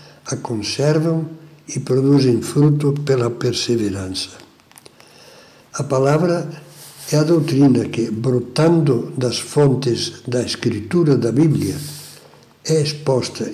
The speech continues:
ilustrada e aplicada à vida do cristão pelo magistério autêntico da Igreja,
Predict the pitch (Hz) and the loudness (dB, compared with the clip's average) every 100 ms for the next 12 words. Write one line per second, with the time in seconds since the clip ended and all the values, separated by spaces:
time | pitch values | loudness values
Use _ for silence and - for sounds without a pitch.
0 | - 120 113 - - 147 143 120 110 110 | -6 -6 -8 -6 0 4 4 2 2 0
1 | 110 117 - 131 127 104 101 - - 123 | -2 -4 -4 -2 -2 -2 -8 -12 -8 -6
2 | 110 147 131 120 113 113 104 - 143 151 | 2 4 4 2 0 -2 -4 0 2 2
3 | 151 - - - - - - _ _ 156 | -2 -10 -16 -20 -20 -20 -20 _ _ 0
4 | 135 135 131 123 120 - 139 143 139 139 | 2 2 2 2 0 0 2 4 6 4
5 | 123 - 135 123 139 135 127 123 110 107 | 4 2 2 4 2 2 2 2 2 -2
6 | 98 98 98 | -2 -2 -6